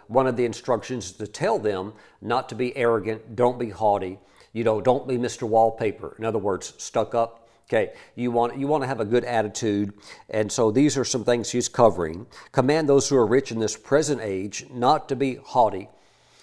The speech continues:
You know, it's very interesting because, um, any believer that goes to heaven, uh,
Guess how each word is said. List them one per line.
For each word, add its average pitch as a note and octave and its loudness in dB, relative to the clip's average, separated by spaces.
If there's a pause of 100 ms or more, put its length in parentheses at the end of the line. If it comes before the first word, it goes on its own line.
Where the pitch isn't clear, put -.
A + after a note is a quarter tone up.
(240)
You G#3+ -2
know, B3+ 8
it's B2 -4
very C#3+ 2
interesting A#2 -4
because, A2 -2 (480)
um, A2+ 0 (500)
any A3 2
believer C3 2
that B2 -4
goes C#3 2
to A2 -6
heaven, G2 -4 (480)
uh, G2 0